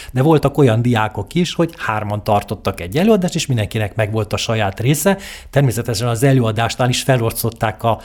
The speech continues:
szekciókat, és ilyen szempontból mindenki ugye egy pici részt tartott abból, amit bel-, ő a legjobban hozzájárult a kutatásnak a sikeréhez.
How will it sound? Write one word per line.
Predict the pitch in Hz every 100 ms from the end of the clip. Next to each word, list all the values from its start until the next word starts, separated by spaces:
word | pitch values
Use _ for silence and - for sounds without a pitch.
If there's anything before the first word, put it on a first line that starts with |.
| - - -
szekciókat, | - 139 - - 139 120 117 127 160 190 -
és | 139 127 123 -
ilyen | 147 113
szempontból | - 120 113 117 113 113 131
mindenki | 127 127 113 107 -
ugye | 110 110
egy | -
pici | 143 - 113
részt | 107 101 -
tartott | 107 104 - 104
abból, | - 123 107 104 127 156
amit | 185 - 214 208 196 180
bel-, | 170 170 165 170
ő | 180
a | 165
legjobban | 165 180 139 131 113 113 110
hozzájárult | 127 110 113 110 123 139 156 170 170 - -
a | -
kutatásnak | 147 117 101 110 113 - -
a |
sikeréhez. | - 110 104 98 98 98 95 -